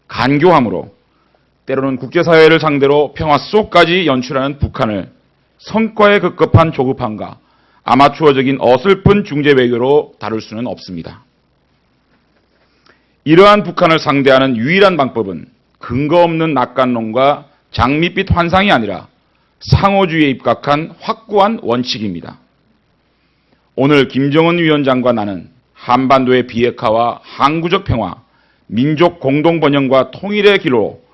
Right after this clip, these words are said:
향하는 흔들리지 않는 이정표를 세웠습니다. 김정은 위원장의 통큰 결단으로 남북 국민들과 세계에 좋은 선물을 드릴 수 있게 되었습니다.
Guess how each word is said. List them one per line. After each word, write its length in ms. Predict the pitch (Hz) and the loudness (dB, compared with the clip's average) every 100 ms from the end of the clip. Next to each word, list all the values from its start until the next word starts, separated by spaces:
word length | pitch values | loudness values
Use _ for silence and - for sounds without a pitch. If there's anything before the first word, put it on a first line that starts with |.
| _ - | _ -10
향하는 440 | - 123 123 139 | -4 0 0 -2
흔들리지 500 | 135 220 226 220 190 | -2 -2 -2 0 0
않는 260 | 170 160 160 | 0 -2 -6
이정표를 500 | 120 113 110 117 127 | -6 -6 -6 -4 -4
세웠습니다. 640 | 127 101 95 82 85 - _ _ _ _ _ _ _ _ _ _ _ _ _ _ _ _ _ _ _ | -6 -8 -8 -14 -18 -20 _ _ _ _ _ _ _ _ _ _ _ _ _ _ _ _ _ _ _
김정은 500 | - 131 160 180 180 | -4 0 2 2 2
위원장의 480 | 170 160 151 147 135 | 2 2 2 0 -2
통큰 400 | 180 208 240 226 | -6 -6 -2 2
결단으로 600 | 185 156 135 113 92 - _ - | 2 2 2 0 -4 -8 _ -4
남북 640 | 107 120 135 135 135 _ | 0 2 0 -2 -8 _
국민들과 720 | 123 127 135 123 117 117 127 | -6 -2 0 0 0 2 2
세계에 760 | - - 131 151 165 120 87 - _ _ | 0 0 2 2 0 0 -4 -12 _ _
좋은 360 | - 107 117 127 | -4 0 0 0
선물을 540 | 123 107 104 113 139 | -4 -6 -2 -2 -2
드릴 240 | 139 117 123 | -4 -4 -4
수 120 | - | -6
있게 240 | 107 117 | -8 -6
되었습니다. 600 | 117 98 92 87 87 82 | -8 -8 -12 -18 -20 -20